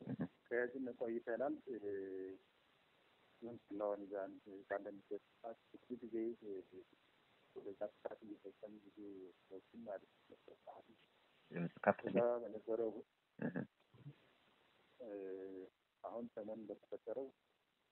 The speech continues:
Speaker 1: ያው፣ እ፣ ሰሞኑን እንደተነገረው ሰምታችኋል። እ፣ ያው ወደኛ ትንኮሳ በማድረግ እኛም ሌሊት ሰባት ሰዓት ላይ ነው ወደኛ ትንኮሳ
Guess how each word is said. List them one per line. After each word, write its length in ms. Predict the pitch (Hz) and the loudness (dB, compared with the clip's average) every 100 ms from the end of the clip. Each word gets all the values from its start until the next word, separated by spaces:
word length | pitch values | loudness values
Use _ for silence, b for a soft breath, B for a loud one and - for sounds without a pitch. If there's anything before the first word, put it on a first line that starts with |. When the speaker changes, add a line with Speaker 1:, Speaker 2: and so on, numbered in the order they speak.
| _ _ - - - - - | _ _ -20 -20 -20 -6 2
Speaker 1:
ያው፣ 180 | 110 95 - _ _ | 4 4 -2 _ _
እ፣ 80 | - 98 95 95 92 92 95 92 92 92 | -6 -4 -4 -4 -4 -4 -4 -6 -10 -10
ሰሞኑን 340 | 104 104 107 107 113 | -8 -6 -6 -8 -10
እንደተነገረው 640 | - 104 107 101 101 107 104 | -14 -10 -8 -8 -4 -4 -4
ሰምታችኋል። 600 | - 95 101 - 123 127 123 - | -6 -8 -10 -4 0 0 -2 -10
እ፣ 120 | 110 98 95 92 _ _ _ _ - | -6 -6 -8 -14 _ _ _ _ -8
ያው 100 | 95 | -6
ወደኛ 280 | 101 107 113 | -4 -4 -4
ትንኮሳ 320 | 110 - 107 120 | -8 -10 -4 0
በማድረግ 460 | 110 104 104 120 117 | 0 0 0 0 -2
እኛም 340 | 104 101 113 123 - _ - _ _ _ - 143 - _ _ | -4 -4 -6 -8 -16 _ -20 _ _ _ -20 -20 -20 _ _
ሌሊት 240 | 110 127 139 | 2 4 2
ሰባት 280 | 131 120 110 | 2 2 2
ሰዓት 260 | - 117 - | -2 -2 0
ላይ 160 | 117 107 | 0 0
ነው 120 | 107 | -2
ወደኛ 260 | 101 101 101 | -2 -2 -4
ትንኮሳ 340 | 101 101 101 | -4 -6 -6